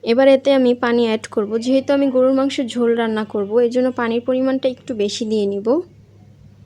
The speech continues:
এতে আমি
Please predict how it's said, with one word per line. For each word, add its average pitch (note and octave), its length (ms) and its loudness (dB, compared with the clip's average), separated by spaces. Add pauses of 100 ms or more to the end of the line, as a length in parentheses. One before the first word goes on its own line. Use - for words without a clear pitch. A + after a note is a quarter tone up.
(2500)
এতে A#3+ 180 -4
আমি C4 120 4